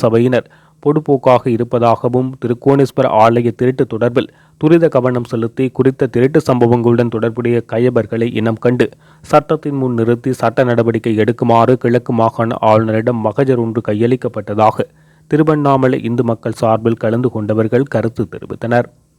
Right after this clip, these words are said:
நாட்டில் ஒரு வணக்க ஸ்தலம் ஆலயம் ஒன்றில் இவ்வாறு திருட்டு சம்பவங்கள் இடம்பெறும் போது பார்த்து கொண்டிருக்க முடியாதெனவும், குறித்த திருட்டு சம்பவம் தொடர்பில்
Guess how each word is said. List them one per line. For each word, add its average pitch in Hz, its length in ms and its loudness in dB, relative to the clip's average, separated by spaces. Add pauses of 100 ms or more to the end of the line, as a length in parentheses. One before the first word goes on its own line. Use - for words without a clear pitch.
(460)
நாட்டில் 110 440 -2 (420)
ஒரு 135 200 4
வணக்க 127 360 0
ஸ்தலம் 127 340 -2 (160)
ஆலயம் 123 400 2
ஒன்றில் 117 320 -2
இவ்வாறு 117 420 2
திருட்டு 135 320 -2
சம்பவங்கள் 113 560 -2
இடம்பெறும் 107 460 -2
போது 120 200 2 (480)
பார்த்து 135 360 4
கொண்டிருக்க 143 380 2 (100)
முடியாதெனவும், 113 760 0 (140)
குறித்த 135 400 -2
திருட்டு 127 340 -2
சம்பவம் 117 420 0
தொடர்பில் 117 360 0